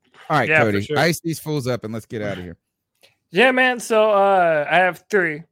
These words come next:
Speaker 2: but they're, they're, they're all quick, I promise.
Speaker 1: Oh,
Speaker 2: Uh,
Speaker 1: no,
Speaker 2: number
Speaker 1: yeah,
Speaker 2: one,
Speaker 1: sure.
Speaker 2: number one, I'm icing up StreamYard. Give me
Speaker 1: Okay.
Speaker 2: a dark mode, man.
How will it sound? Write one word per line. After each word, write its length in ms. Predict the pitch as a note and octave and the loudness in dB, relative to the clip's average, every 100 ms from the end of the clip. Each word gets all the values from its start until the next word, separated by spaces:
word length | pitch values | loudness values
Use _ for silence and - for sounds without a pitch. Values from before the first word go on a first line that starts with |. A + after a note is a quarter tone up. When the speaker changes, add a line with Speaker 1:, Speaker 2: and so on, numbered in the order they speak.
| _ | _
Speaker 2:
but 260 | D#3+ D#3+ C#3+ | -8 -8 -4
they're, 240 | D3 D3 | -4 -4
they're, 280 | D3 D3+ D3 C#3 | -6 -4 -4 -6
they're 200 | C#3+ C#3 | -6 -2
all 260 | D3 C#3+ C3+ | -2 -2 -6
quick, 360 | - D#3+ C3+ B2+ | -16 -10 -10 -10
I 60 | |
promise. 480 | B2 D3 C3 B2 C3+ _ _ _ | -12 -12 -12 -14 -18 _ _ _
Speaker 1:
Oh, 100 | D3 | -6
Speaker 2:
Uh, 140 | D3+ | -6
Speaker 1:
no, 60 | C#3+ | 0
Speaker 2:
number 220 | A3 G#3 | 0 0
Speaker 1:
yeah, 120 | F3+ | 0
Speaker 2:
one, 240 | A#3+ C4+ G3 | 4 6 4
Speaker 1:
sure. 140 | - _ _ _ _ _ | 0 _ _ _ _ _
Speaker 2:
number 240 | F3 A3+ G#3+ | -2 0 2
one, 240 | A3+ B3 | 2 4
I'm 120 | A3 | 2
icing 420 | G3 G3+ G3+ G#3+ F#3+ | 6 4 4 -2 -2
up 180 | D#3+ | -2
StreamYard. 800 | - - F#3 D#3+ D3 B2 B2 B2+ C3+ _ _ _ _ _ _ _ _ - | -6 -8 -6 -6 -8 -12 -12 -14 -16 _ _ _ _ _ _ _ _ -4
Give 200 | G#3 A3+ | -2 -2
me 100 | D4 | 2
Speaker 1:
Okay. 120 | C#4 | 2
Speaker 2:
a 40 | |
dark 460 | G3+ G#3+ A#3 D4 A3+ | 2 0 2 2 0
mode, 420 | A3+ G3+ F3 D3+ | 0 2 2 -2
man. 460 | E3 F#3+ A3+ B3+ | -4 -4 -4 -10